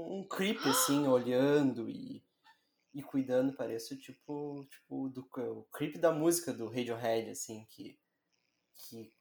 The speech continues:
Speaker 1: fantasi-, fantasia, assim, cria, coloca num pedestal e tal,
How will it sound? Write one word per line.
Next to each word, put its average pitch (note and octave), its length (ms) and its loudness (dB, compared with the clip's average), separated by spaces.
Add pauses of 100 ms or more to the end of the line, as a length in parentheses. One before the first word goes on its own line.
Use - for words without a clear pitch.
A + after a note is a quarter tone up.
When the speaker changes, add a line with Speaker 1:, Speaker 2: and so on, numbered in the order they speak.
(220)
Speaker 1:
fantasi-, A#2 640 -6
fantasia, C3+ 800 -2
assim, D3 420 2
cria, C#3+ 320 2
coloca C#3 300 -2
num C3+ 140 0
pedestal C3 1160 -4
e - 40 -20
tal, C#3 540 -2